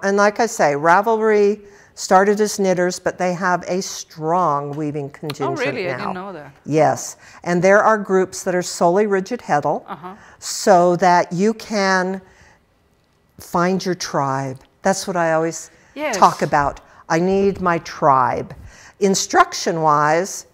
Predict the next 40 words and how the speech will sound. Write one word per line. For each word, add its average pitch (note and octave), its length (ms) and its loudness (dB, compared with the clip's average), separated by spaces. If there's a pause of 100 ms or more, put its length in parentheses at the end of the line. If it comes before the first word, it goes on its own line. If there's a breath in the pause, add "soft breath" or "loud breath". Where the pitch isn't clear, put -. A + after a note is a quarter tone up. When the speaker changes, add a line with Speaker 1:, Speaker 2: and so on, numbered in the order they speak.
(140)
Speaker 1:
we're A3+ 200 4
here G#3 200 0
to E3 80 -4
provide D3 420 2
it - 100 -8
for C#3+ 240 -2
you. D3 240 -2 (100)
Speaker 2:
Uh-huh. F#3 300 -16
Speaker 1:
If G3+ 180 4
there F#3+ 220 6
is F#3+ 180 2
a F#3 140 4
specific - 1040 -4 (240 soft breath)
rigid F3+ 380 2
heddle D#3+ 320 -2
thing D#3+ 280 -4
that D3+ 120 -4
you're D3+ 180 -2
interested C#3+ 600 -6
in, C#3+ 320 -4 (680 soft breath)
all D#3 140 6
you F3+ 100 4
have F#3+ 140 4
to G#3+ 100 -6
do G#3+ 140 2
is, G#3 200 -2 (380)
you F3+ 80 -4
know, F#3+ 180 2
send E3+ 520 -2
a G3 40 0
message G#3+ 440 -2
here. C3+ 360 -6 (540 soft breath)
And E3 220 0
if F3+ 120 2
it's E3+ 120 -2
not F#3+ 220 4
something G3 420 -2
I F3 140 4
have F#3 380 0
done D#3 400 2